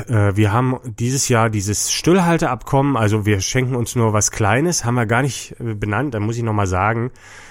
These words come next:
weil dieser Stress ist ja immer schlimm. Und für mich zum Beispiel jetzt ganz subjektiv ist Weihnachten ein unglaublich schönes Fest, äh, mit der Familie, weil wir uns auch sehr gut verstehen bei uns in der Patchwork-Familie.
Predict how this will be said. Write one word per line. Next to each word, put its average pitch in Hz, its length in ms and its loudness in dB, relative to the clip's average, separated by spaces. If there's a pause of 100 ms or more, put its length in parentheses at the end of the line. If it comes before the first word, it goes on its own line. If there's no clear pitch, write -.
(160)
weil 104 180 2
dieser 98 240 0
Stress 110 400 -2
ist 117 120 -6
ja 107 80 -2
immer 95 440 -4 (320)
schlimm. 123 520 2 (340)
Und 117 320 -2 (520)
für 113 120 4
mich 170 320 4
zum 185 160 0
Beispiel 151 340 4
jetzt 131 320 2
ganz 113 240 2
subjektiv 147 520 2
ist 107 180 -2
Weihnachten 123 400 0
ein 117 80 -2
unglaublich 165 440 2
schönes 190 360 4
Fest, - 400 -2 (320)
äh, 113 100 -2
mit 127 180 2
der 143 80 2
Familie, 160 680 4 (420)
weil 104 300 2
wir 131 120 6
uns 131 160 2
auch 117 360 0
sehr 104 240 0
gut 139 180 -2
verstehen 151 400 0
bei 139 80 2
uns 131 180 0
in 127 60 0
der 107 80 2
Patchwork-Familie. 139 1000 0